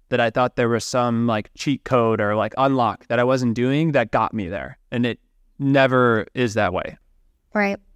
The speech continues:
Speaker 2: Don't make the mistake of thinking that food is bad. Food is fuel.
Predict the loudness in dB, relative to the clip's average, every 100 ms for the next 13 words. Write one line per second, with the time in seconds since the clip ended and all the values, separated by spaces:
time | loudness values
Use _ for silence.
0 | _ _ _ -2 0 2 2 2 2 0
1 | -4 -4 -4 -2 -2 -2 -2 0 0 -4
2 | -8 _ _ _ -4 -2 -2 -2 -2 -2
3 | -6 -4 -2 -2 -2 -4 -8 -8 -6 -2
4 | -2 -4 -6